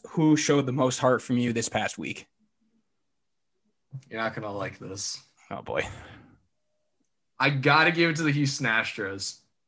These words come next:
Speaker 1: Mm.
Speaker 2: Yeah, I know. I don't want to. But being down three oh and coming back to tie it to three three, I know they lost to the Rays and, you know, were eliminated.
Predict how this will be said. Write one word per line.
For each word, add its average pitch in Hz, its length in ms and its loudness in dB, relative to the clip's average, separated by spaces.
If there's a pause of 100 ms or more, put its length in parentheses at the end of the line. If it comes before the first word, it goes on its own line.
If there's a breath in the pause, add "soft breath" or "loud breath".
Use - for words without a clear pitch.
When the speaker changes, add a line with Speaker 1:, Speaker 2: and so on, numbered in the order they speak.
(260)
Speaker 1:
Mm. 107 460 0 (520 loud breath)
Speaker 2:
Yeah, 107 380 0 (360)
I 131 100 0
know. 123 280 4 (320)
I 135 80 2
don't 147 140 6
want 143 220 6
to. 117 120 0 (800)
But 156 160 6
being 202 240 2
down 185 220 6
three 160 360 4
oh 147 140 6
and 139 140 2
coming 147 260 0
back 127 320 4
to - 120 -4
tie 131 300 2
it 120 60 -4
to 120 100 -4
three 123 220 -6
three, 113 280 -4
I 113 120 -2
know 139 80 0
they 143 80 0
lost 123 380 0
to 131 60 -4
the 123 80 0
Rays 123 380 -2
and, 107 400 -10 (140)
you 117 100 -14
know, 104 80 -10
were 101 100 -8
eliminated. 117 500 -6